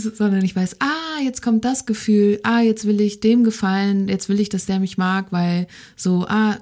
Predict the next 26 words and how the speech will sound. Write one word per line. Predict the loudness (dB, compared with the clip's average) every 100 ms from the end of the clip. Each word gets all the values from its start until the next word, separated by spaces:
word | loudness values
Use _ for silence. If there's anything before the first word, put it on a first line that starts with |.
| -4
kann | -2 -2
ich | -2
abschalten. | -4 -4 -2 -2 -2 -6 _ -8
Jetzt | -4 -2
ist | 0
mir | 2
egal. | 0 0 -2 -2 -2
Also | 0
es | 0
ist | -2 -2
jetzt, | -4 -4 -10 -16
es | -10
geht | -6 -6
nicht | -4
so | -4 -6 -6
ratzfatz, | -8 -6 -6 -6 -8 -14 -20 -20 -8
aber | -4 -2
ich | 0
merke, | -2 -2 -4 -6
ich | -6 -4
kann | -2 -2 -2 _ _ _ _
Gefühle | -6 -4 -2 0 0 0
wahrnehmen, | 0 2 4 4 4 4 2 -2 _ _
sie | -6 -2 0 -2 -6 _ _
einordnen, | -2 0 0 -4 -6 -2 0 0 -2 -6 _ _ _ _ _ -20
sie | -6 -2 -2